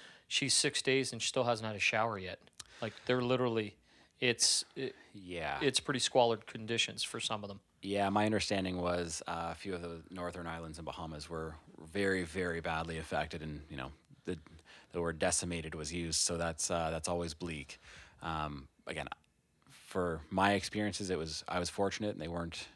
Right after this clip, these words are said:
Speaker 2: to that extent.
Speaker 1: Yeah.
Speaker 2: Um, we saw, you know, particular houses or properties or buildings or dwellings that were, you know, decimated, but there were no fatalities in, in Turks, which was amazing when you saw the magnitude of damage.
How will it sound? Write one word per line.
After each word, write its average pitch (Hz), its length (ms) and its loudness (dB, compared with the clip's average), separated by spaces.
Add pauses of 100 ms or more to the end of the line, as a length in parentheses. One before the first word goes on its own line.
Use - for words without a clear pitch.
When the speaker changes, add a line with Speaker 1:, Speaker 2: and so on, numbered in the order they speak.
(180)
Speaker 2:
to 92 100 -2
that 87 180 4
extent. 104 560 -2 (160)
Speaker 1:
Yeah. 107 240 -2
Speaker 2:
Um, 78 560 -2
we 87 180 -6
saw, 80 380 0 (160)
you 87 60 -8
know, 82 100 -4 (100)
particular 92 460 -2
houses 107 580 2
or 80 280 -2
properties 101 600 -4
or 80 100 -6
buildings 90 320 -4
or 82 60 -8
dwellings 104 380 2
that 107 160 2
were, 101 260 0
you 98 80 -8
know, 90 140 -4
decimated, 117 640 0
but 107 100 -2
there 110 120 4
were 101 100 4
no 113 160 2
fatalities 120 760 0
in, 85 380 -6
in 85 140 -8
Turks, 69 340 -6
which - 180 -4
was 78 460 -4
amazing 85 800 -6
when 85 100 -10
you 82 60 -8
saw 82 200 -6
the 80 60 -6
magnitude 82 400 -8
of 85 100 -8
damage. 107 480 -6